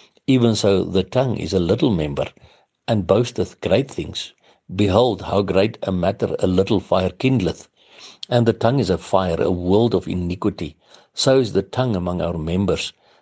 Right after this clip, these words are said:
that it defileth the whole body, and setteth on fire the course of nature, and it is set on fire of hell. For every kind of beasts and of birds and of serpents and of things in the sea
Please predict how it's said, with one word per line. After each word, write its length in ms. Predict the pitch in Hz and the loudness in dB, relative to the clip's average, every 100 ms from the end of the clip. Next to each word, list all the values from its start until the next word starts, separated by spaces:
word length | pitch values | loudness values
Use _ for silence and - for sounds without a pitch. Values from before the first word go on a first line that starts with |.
| _ | _
that 180 | 98 98 | 0 0
it 100 | 95 | 2
defileth 560 | 98 - 120 127 104 - | 0 2 2 4 2 2
the 140 | 82 | 0
whole 320 | - 120 147 | 2 2 2
body, 480 | 107 - - 113 73 | 0 -2 0 2 0
and 100 | 90 | -4
setteth 380 | - 113 107 101 | -4 -2 -2 -2
on 160 | 92 | -2
fire 340 | - 92 101 98 | 0 2 2 2
the 120 | 90 | -4
course 340 | - 110 104 | -4 -2 0
of 160 | 95 - | -2 -2
nature, 440 | 82 90 - 80 - - - - | -2 -2 -2 -6 -6 -18 -20 -10
and 140 | - 98 | -4 -4
it 100 | - | -4
is 80 | - | 0
set 280 | - 127 | 2 4
on 160 | - 85 | 2 -2
fire 320 | - 90 90 | 0 2 2
of 140 | 76 - | 0 -4
hell. 360 | 76 78 - _ _ _ - _ | -2 0 -2 _ _ _ -20 _
For 180 | - 110 - | -2 0 2
every 280 | 175 165 | 2 2
kind 340 | 143 113 113 107 | 0 0 2 0
of 240 | - 90 | -2 -4
beasts 380 | 98 117 - - | -2 -2 -2 -4
and 180 | 107 92 | 0 0
of 220 | 85 82 | -2 0
birds 420 | 92 104 98 - | 4 4 2 -2
and 240 | - 95 85 | -6 -4 -4
of 160 | 92 | -2
serpents 480 | - 117 104 101 92 | 0 0 0 0 -2
and 140 | 87 | -2
of 100 | 85 | -4
things 300 | - 139 123 | 0 0 2
in 140 | 110 98 | 2 2
the 100 | 87 | 0
sea 420 | - 95 82 | 0 0 -2